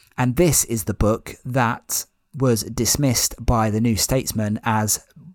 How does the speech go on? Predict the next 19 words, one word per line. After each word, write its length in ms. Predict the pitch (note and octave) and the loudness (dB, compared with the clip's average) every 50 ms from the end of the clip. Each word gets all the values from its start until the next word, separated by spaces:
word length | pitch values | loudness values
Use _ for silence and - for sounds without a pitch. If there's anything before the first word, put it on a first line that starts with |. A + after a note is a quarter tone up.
| - - | -14 -6
a 80 | - A2+ | -6 -4
book 280 | - - A#2+ G#2+ - - | 0 0 -2 0 0 -2
of 140 | A2 G2 G2 - | -4 -4 -4 -6
sex 500 | - - - - A2 - - - - - - | -4 -2 -2 -2 -2 -2 -4 -6 -6 -4 0
snobbery 760 | - - - - B2 A#2+ B2 A2 - A#2 G#2 G2+ G2+ G2 F2 - | 0 2 2 2 2 2 2 2 4 2 2 2 2 0 -2 -4
and 180 | - G#2+ G2+ G#2 | -6 -4 -2 -2
sadism. 760 | - - - A#2 G#2+ G2+ G2 F#2+ F#2 - F#2 G2 G2 - _ _ _ _ _ _ - - - - - - - _ - _ - | 0 0 0 0 0 -2 -2 -4 -4 -6 -6 -8 -10 -12 _ _ _ _ _ _ -20 -20 -20 -20 -20 -20 -20 _ -20 _ -2
That's 260 | - C3 - - - | -2 -2 -2 -2 -2
really 320 | C3+ C#3 B2 A2+ A2 A2+ A2+ | 0 2 2 2 4 2 2
is, 260 | A2+ G#2 G2 - - - | 2 2 0 -4 -4 -4
that's 160 | - G#2 - | -4 -4 -4
a 60 | A2 | -2
criticism, 720 | - - D3 - - - A#2 G#2 G#2 G#2 G2+ G#2 G2+ - - _ _ _ _ _ _ - | 0 0 0 0 -2 -4 -2 -2 -2 -2 -4 -4 -6 -6 -12 _ _ _ _ _ _ 0
but 140 | - C3 G2+ | 0 0 0
it 60 | D2+ | 0
also 560 | C#2 E2 G#2+ G#2+ G2+ - - G#2 F#2 F#2 F#2+ - | -4 -2 -2 -2 0 0 -2 -2 -2 -4 -6 -6
is 240 | - G#2 G2+ - | -6 -6 -4 -6
very 300 | - - A2+ G2 G2 F#2+ | -4 -4 -4 -4 -4 -6
accurate. 500 | F#2+ - - - - - G#2 G2+ G#2+ - | -8 -10 -12 -12 -12 -10 -8 -8 -10 -10